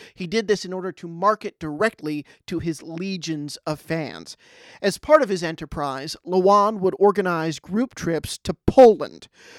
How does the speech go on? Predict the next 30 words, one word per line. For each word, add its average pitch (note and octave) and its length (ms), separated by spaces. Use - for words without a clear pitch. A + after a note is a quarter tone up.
While G3+ 320
there, E3+ 360
he F#3+ 140
would F#3 160
bring G3 260
back E3+ 360
jewelry A3 500
and E3 160
other A3+ 280
goods D3 400
to G#3 100
sell D#3+ 480
in D#3 120
the D3 60
store. A2 420
To G#3+ 100
support E4 480
the A3 80
store E3+ 420
and E3+ 200
his D#3 260
entire F3 480
enterprise, C#3+ 600
he A#3+ 100
also B3+ 320
sold F#3+ 500
shares F3 640
in D#3+ 200
his D3 300
business. E3+ 680